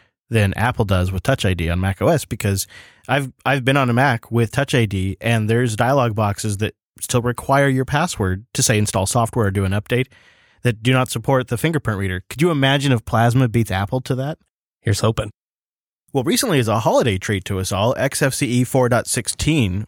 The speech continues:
Speaker 1: was released. That release marked one year and four months of work for the team. As you can imagine, they're pretty excited about getting this one out. They had some big changes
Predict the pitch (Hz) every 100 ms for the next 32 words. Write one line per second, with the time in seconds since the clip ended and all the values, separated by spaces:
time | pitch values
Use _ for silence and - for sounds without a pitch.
0 | - 101 92 87 82 131 - - - -
1 | - - 107 117 127 - 127 110 113 -
2 | 113 104 101 101 127 131 120 127 147 110
3 | 98 - 139 135 131 131 117 110 135 -
4 | 104 85 95 127 - _ - 101 98 -
5 | 92 120 104 110 120 110 98 131 110 127
6 | 117 - 107 113 107 98 123 110 101 98
7 | 101 92 104 165 - - _ _ - 131
8 | 131 131 123 123 123 110 135 135 - 135
9 | 127 147